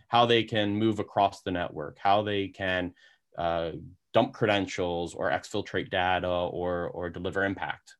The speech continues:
um, um, to, to achieve their goals. So, um, that's kind of the, the genesis and then the ten thousand foot view of, of the attack framework.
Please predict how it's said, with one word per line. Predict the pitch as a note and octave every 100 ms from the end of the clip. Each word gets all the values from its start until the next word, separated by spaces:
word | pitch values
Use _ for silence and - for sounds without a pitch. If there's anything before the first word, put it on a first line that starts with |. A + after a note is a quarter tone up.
| -
um, | E2+ E2 D#2+ C#2+ -
um, | E2+ E2+ -
to, | E2 D#2+ C#2
to | D#2 - -
achieve | - - -
their | - -
goals. | - - -
So, | F2 E2 _ - _ _ _ D#2+
um, | D#2 D#2+
that's | A#2 C3+ C#3
kind | D3 C3+
of | A#2+ G#2
the, | G#2+ G2+ F#2+
the | F#2
genesis | F2 A#2 A#2+ A#2 A#2 G#2+
and | G#2 G2+
then | G2
the | F#2+ F#2
ten | - G#2+
thousand | A2 G2+ G2
foot | - -
view | F#2 G2+ G2 F#2+
of, | E2+
of | D#2+ F2+
the | F#2
attack | E2+ F2+ F2
framework. | - E2 D#2 D#2+ E2